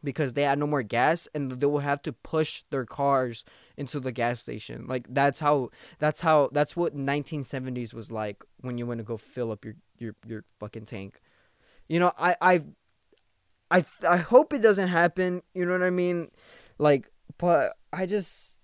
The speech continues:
I don't know, man. I don't know. Like, we have a lot of stupid people in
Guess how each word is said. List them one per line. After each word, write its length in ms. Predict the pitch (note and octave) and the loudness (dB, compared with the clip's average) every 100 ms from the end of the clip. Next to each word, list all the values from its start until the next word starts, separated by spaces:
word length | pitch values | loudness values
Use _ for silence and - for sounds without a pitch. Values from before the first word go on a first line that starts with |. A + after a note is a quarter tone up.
| - | -8
I 100 | E3 | -4
don't 140 | G3+ | 0
know, 200 | A3+ G#3 | 4 4
man. 440 | E3+ D#3+ D#3+ D#3 - | 2 2 2 0 -2
I 100 | D#3+ | 0
don't 160 | F#3+ G3+ | 0 0
know. 320 | F#3+ E3 C#3+ | 2 2 0
Like, 200 | C#3 C3+ - | -2 -2 -4
we 140 | D3 | -4
have 200 | F3+ F3+ | -2 0
a 60 | F3+ | 4
lot 240 | E3 E3 | 4 6
of 180 | E3+ D3 - | 6 2 -2
stupid 680 | - - - D#3+ E3+ D#3+ C#3 - | -14 -12 -4 -2 0 -2 -2 -8
people 380 | D#3+ C#3+ D3 C#3 | -6 -4 0 0
in 160 | B2 | -2